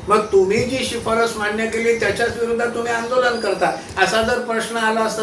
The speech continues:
तर काय उत्तर दिलं असतं? म्हणून मग त्यांनी पत्रकार परिषद घेतली नाही का? खरं घ्यायला पाहिजे होती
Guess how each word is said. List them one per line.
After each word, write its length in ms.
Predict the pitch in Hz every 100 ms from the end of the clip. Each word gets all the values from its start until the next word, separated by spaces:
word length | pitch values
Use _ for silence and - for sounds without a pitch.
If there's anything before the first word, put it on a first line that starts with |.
| 214
तर 80 | 220
काय 240 | 208 220
उत्तर 320 | 220 - 226
दिलं 280 | 220 220 220
असतं? 380 | 214 - 214 214 - - - - - - - - - - - - -
म्हणून 440 | 151 170 214 262 269
मग 180 | 262 254
त्यांनी 240 | 247 247
पत्रकार 480 | 233 226 240 233 226
परिषद 460 | 226 233 220 240
घेतली 360 | 196 196 196 240
नाही 220 | 233 226
का? 80 | 233 226
खरं 200 | 220 226
घ्यायला 260 | 208 214 226
पाहिजे 400 | 226 233 240 262
होती 460 | 233 220 196 202